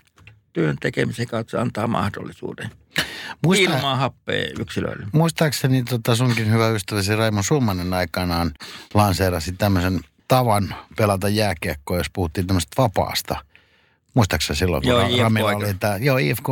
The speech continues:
Speaker 2: aikana silloin puhuttiin tämmöisestä vapaasta, vapaasta pelaamisesta, joka tarkoittaa sitä, että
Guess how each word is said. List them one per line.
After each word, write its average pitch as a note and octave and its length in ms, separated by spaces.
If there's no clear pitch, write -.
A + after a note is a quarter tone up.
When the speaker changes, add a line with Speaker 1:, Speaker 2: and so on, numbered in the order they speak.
Speaker 2:
aikana A2 360
silloin A2 240
puhuttiin G#2+ 320
tämmöisestä G#2+ 400
vapaasta, A2 480
vapaasta B2 500
pelaamisesta, A2 640
joka G#2 180
tarkoittaa G#2+ 480
sitä, G#2+ 360
että F#2+ 220